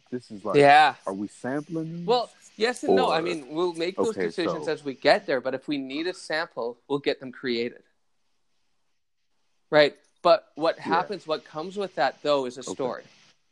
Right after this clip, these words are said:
Speaker 2: And every song will have a story. So if we have to create that
Speaker 1: Mm-hmm.
Speaker 2: song, we have to create the
Speaker 1: Yeah,
Speaker 2: story behind
Speaker 1: indeed.
Speaker 2: it as well.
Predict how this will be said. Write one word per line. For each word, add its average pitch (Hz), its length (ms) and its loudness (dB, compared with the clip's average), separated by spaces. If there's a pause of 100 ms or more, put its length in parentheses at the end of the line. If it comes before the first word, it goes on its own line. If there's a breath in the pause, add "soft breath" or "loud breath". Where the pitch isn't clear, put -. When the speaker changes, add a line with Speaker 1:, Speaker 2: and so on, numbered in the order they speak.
(440)
Speaker 2:
And 143 140 2
every 143 180 2
song 147 320 2
will 139 100 -2
have 135 180 0
a 123 40 -8
story. - 480 -8 (320)
So 170 160 4
if 151 80 4
we 147 120 0
have 156 220 6
to 185 80 -4
create 160 340 -2
that 143 140 2
Speaker 1:
Mm-hmm. - 120 -8
Speaker 2:
song, 143 380 0 (240)
we 160 100 4
have 143 120 2
to 139 60 -14
create 143 240 0
the - 80 2
Speaker 1:
Yeah, 185 100 6
Speaker 2:
story 139 180 2
behind 117 420 0
Speaker 1:
indeed. 117 80 -6
Speaker 2:
it - 20 -10
as 110 120 -12
well. 117 180 -2